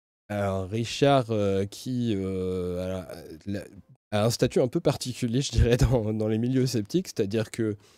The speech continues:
pour les gens qui, euh, qui sont dans ces milieux depuis très longtemps, dans les milieux associatifs, euh, universitaires, tout ça, qui connaissent, euh,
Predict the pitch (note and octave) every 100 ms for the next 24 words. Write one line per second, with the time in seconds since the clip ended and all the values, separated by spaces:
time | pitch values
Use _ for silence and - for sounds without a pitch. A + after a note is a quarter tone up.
0 | _ _ _ - B2+ A#2 A#2 A#2 A#2 D3
1 | D#3 D#3+ _ _ _ _ - - B2 A#2
2 | A#2 - F#2+ F#2+ F#2 F#2 F2+ F2+ F2+ F2+
3 | F2 E2+ E2+ G2 - G2+ G2 F#2+ F#2+ F#2
4 | F#2 - D3 C#3 C3+ A2 G2+ G#2+ - G#2+
5 | A2 A#2 B2 A#2+ F#2+ - F#2+ F#2+ F#2+ F#2
6 | - G#2 G#2 A2 A#2+ A#2 A#2 A#2 G#2 F#2+
7 | F#2+ F#2+ F#2+ - A2 A#2 G#2+ - G#2 A2
8 | G#2+ - F#2 F#2 F#2+ G#2 G2+ A2 A2 G#2+
9 | - G#2+ - G#2 G2+ F#2 G2+ G#2+ G#2+ -
10 | G2 F2